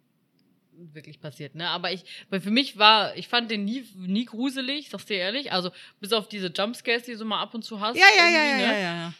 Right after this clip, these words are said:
Speaker 1: Das,
Speaker 2: Ja.
Speaker 1: aber Jumpscares kann ich auch nicht mit umgehen.
Speaker 2: Nö, ich
Speaker 1: <laughs>
Speaker 2: auch
Speaker 1: Das
Speaker 2: nicht.
Speaker 1: ist dir ja mittlerweile.
Speaker 2: Ich
Speaker 1: Aber
Speaker 2: auch
Speaker 1: das,
Speaker 2: nicht.
Speaker 1: das, das, das geht gar nicht. Aber d-, für mich war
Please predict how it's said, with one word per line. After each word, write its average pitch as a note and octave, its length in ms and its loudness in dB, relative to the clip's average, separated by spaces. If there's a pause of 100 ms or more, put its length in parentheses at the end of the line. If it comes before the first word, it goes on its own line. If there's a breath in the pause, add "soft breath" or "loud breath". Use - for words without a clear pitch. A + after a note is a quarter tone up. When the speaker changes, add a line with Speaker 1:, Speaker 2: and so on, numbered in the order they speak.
(120)
Speaker 1:
Das, F#3+ 160 0
Speaker 2:
Ja. F#3 200 -4
Speaker 1:
aber F#3+ 260 -4 (100)
Jumpscares A3 380 -2
kann A3+ 140 -2
ich G#3 40 2
auch G3+ 60 -2
nicht G3+ 100 -2
mit F3 100 -2
umgehen. C4+ 520 0 (380)
Speaker 2:
Nö, A3 100 2
ich G#3+ 140 4
Speaker 1:
<laughs> - 0 -
Speaker 2:
auch G3+ 60 0
Speaker 1:
Das G3 40 0
Speaker 2:
nicht. F#3 260 -2
Speaker 1:
ist - 80 -14
dir C4+ 80 4
ja A3+ 100 2
mittlerweile. A3+ 460 -2 (640 loud breath)
Speaker 2:
Ich F#3+ 100 -6
Speaker 1:
Aber F#3+ 120 0
Speaker 2:
auch F#3+ 40 -2
Speaker 1:
das, G3 100 -2
Speaker 2:
nicht. - 180 -20
Speaker 1:
das, G3 220 -12
das, G3 120 0 (180)
das E3+ 180 -12
geht G3 160 -10
gar G3 160 0
nicht. E3 140 -10 (260 loud breath)
Aber F#3+ 220 2
d-, F3 280 -16
für G3 120 -8
mich C4 220 -4
war A3 240 -4